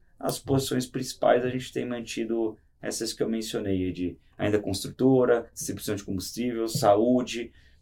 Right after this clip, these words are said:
é, né, bancos de investimento, tem sido algumas posições e a gente mantém elas, dado, né, o par-, cenário local que eu mencionei e o valuation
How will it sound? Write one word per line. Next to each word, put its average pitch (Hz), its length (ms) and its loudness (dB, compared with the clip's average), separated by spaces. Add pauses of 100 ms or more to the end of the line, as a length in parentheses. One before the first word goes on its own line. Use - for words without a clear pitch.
(280)
é, 98 200 -2
né, 104 160 0
bancos 104 280 0
de 104 100 -6
investimento, 113 840 2
tem 113 200 -2
sido 107 580 0
algumas 104 480 -2
posições 104 480 -6
e 110 40 -4
a 110 40 -4
gente 110 280 -10
mantém 107 460 -4
elas, 104 480 2 (320)
dado, 104 460 8
né, 101 320 2
o 95 80 -6
par-, - 300 6
cenário 104 360 4
local 101 340 6
que - 80 -2
eu 113 40 0
mencionei 127 420 6
e 123 60 4
o 117 40 2
valuation 113 640 4